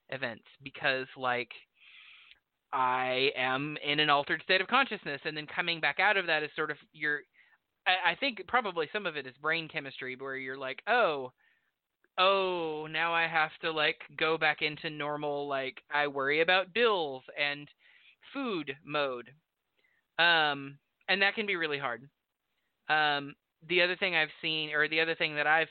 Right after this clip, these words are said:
personally experienced is that, like, a lot of times it's le-, for me anyway, it's less of a, like, sadness and more of a, like, frustration,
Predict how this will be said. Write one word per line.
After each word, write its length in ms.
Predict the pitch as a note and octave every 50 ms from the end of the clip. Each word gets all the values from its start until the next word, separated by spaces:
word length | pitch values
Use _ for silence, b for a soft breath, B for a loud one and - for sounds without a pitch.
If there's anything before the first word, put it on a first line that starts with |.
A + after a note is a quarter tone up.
| _ -
personally 380 | D#3+ C#3+ C3+ - D3 C#3 C3
experienced 640 | B2+ - - - D3 C3+ C3 C3 B2+ B2+ B2+ - - - -
is 180 | - C3+ C3+ C3+ _ _ -
that, 200 | C#3 C#3 A#2+ C3+
like, 320 | C#3 C3+ C3 B2+ B2+ - - - - _ _ _ b b b b b b b b b b - _ - -
a 80 | E3
lot 300 | E3 E3 E3 D#3 D#3 D#3
of 140 | D#3+ E3 E3 -
times 520 | - F3 E3 D#3 D#3 D#3 D3+ D3+ D3+ D3+ - - _ _ _ _ _ _ _ _
it's 220 | - E3 D#3 D3+ - - - - -
le-, 400 | D3 D3+ D#3+ D#3+ E3 D#3+ E3 - - - -
for 120 | - F3 E3+
me 220 | F#3 G#3 G3+ F#3
anyway, 340 | E3+ E3 D#3 D3+ D3+ C#3+ C#3+
it's 180 | C#3+ - - -
less 240 | D3+ D#3 D#3+ E3+ - G3+
of 120 | F3+ E3
a, 80 | F3 E3
like, 400 | D#3+ D3+ D3 C#3+ C#3 C3+ - - - - _ _ _ _ _ _ _ _ _ _ _ _ _ _ _ _ _ _ _ _ _ _ _ _ - - _ _ _ - - - - - -
sadness 680 | F#3 D#3+ D#3+ E3 F3+ F#3+ F#3+ A3 A#3 B3 C4 D4 D#4 - - - - - - - _ -
and 220 | E3+ F3+ F3+ F3
more 380 | F3+ F3+ F3 E3+ F3 F#3 F#3+ F#3+
of 180 | F#3+ F#3+ E3+
a, 140 | F3+ F3 E3+ E3
like, 440 | E3 D#3+ D#3 D#3 D#3 D3+ D3+ D3+ - - - - _ _ _ _ _ _ _ _ _ _ _ - - - - -
frustration, 960 | F3+ E3 D#3 - - - - D#3+ D#3 D#3+ E3 - - A#3 B3 C4 C#4 C#4